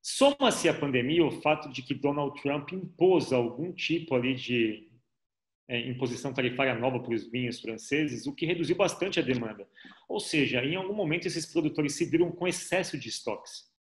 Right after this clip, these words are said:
Só que eles não podem ter excesso de estoques, porque eles precisam abrir espaço para as novas produções.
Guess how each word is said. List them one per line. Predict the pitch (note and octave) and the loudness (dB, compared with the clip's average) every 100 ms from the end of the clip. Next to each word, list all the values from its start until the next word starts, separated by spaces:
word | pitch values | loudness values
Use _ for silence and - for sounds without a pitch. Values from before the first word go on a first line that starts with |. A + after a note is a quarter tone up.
| _ _ _ _ _ _ _ _ _ _ _ _ _ | _ _ _ _ _ _ _ _ _ _ _ _ _
Só | - F#3+ | -2 -2
que | E3+ | 0
eles | C#3 | -2
não | D#3 D#3 | -2 0
podem | E3 F3 | 0 0
ter | D3 | -2
excesso | C3 B2 - | -2 -4 -6
de | - | -10
estoques, | - - A2+ - | -8 -4 -4 -6
porque | - | -6
eles | B2+ | -6
precisam | - C3 - D3+ | -6 -10 -6 -2
abrir | C3+ B2+ | 0 -2
espaço | B2 - C#3+ D3+ D#3 | -2 -2 -2 -2 -6
para | C#3 | -4
as | D3+ | -2
novas | C#3 B2 A#2+ C3 | 0 0 0 -4
produções. | C#3+ D3 D3+ G3+ F3+ A#2+ - | -4 -4 -4 -4 -4 -6 -10